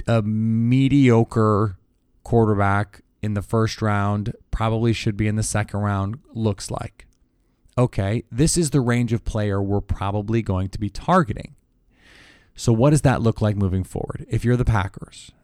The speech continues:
that is your mindset. As a due diligence project, I think it makes a ton of sense.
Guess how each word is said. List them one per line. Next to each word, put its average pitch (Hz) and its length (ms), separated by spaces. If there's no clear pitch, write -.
that 104 220
is 101 160
your 107 100
mindset. 104 540
As 131 180
a 127 80
due 113 280
diligence 123 500
project, 95 640
I 120 100
think 160 160
it 156 60
makes 131 260
a 135 60
ton 113 280
of 123 120
sense. - 640